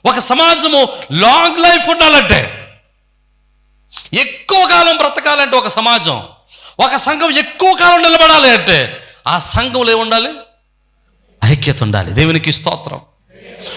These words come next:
ఒక కుటుంబం ఎక్కువ కాలం ఉండాలంటే ఆ, ఆ కుటుంబంలో ఏముండాలి?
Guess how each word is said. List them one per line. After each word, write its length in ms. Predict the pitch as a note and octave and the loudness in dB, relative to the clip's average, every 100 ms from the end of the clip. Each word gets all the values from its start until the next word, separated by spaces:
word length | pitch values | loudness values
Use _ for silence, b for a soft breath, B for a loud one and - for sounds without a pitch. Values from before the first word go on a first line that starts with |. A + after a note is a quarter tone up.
| B | B
ఒక 160 | B3 C#4 | 0 0
కుటుంబం 420 | A#3 E4+ F4+ E4+ | -2 0 2 2
ఎక్కువ 400 | C#4+ C#4+ F4+ F4 | 2 2 2 2
కాలం 340 | F4 F4 F4 | 4 6 6
ఉండాలంటే 840 | E4 E4 E4+ E4 D#4+ C4 D3 G2 - - _ _ B B B _ | 6 4 4 4 4 2 2 -2 -14 -20 _ _ B B B _
ఆ, 120 | C#3 E3 | -8 -2
ఆ 60 | E3+ | -4
కుటుంబంలో 360 | - A#3 B3 | -2 -4 0
ఏముండాలి? 360 | A#3+ B3 B3+ C4+ | 0 2 0 -2